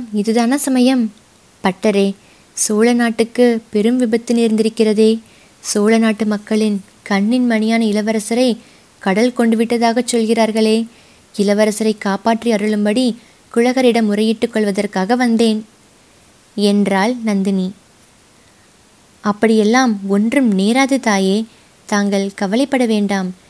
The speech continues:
நம் பொன்னியின் செல்வருக்கு சமுத்திரராஜனால் ஆபத்து ஒன்றும் நேராது," என்றார் குருக்கள்.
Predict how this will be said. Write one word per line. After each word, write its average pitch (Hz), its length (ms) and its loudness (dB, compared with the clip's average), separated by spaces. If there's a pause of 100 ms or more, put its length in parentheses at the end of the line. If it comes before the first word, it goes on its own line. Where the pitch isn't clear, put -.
(220)
நம் 190 280 0
பொன்னியின் 220 500 0
செல்வருக்கு 202 540 -2 (520)
சமுத்திரராஜனால் 220 960 0 (100)
ஆபத்து 208 480 -4
ஒன்றும் 208 440 -2
நேராது," 202 460 -2 (760)
என்றார் 202 540 0
குருக்கள். 196 480 -2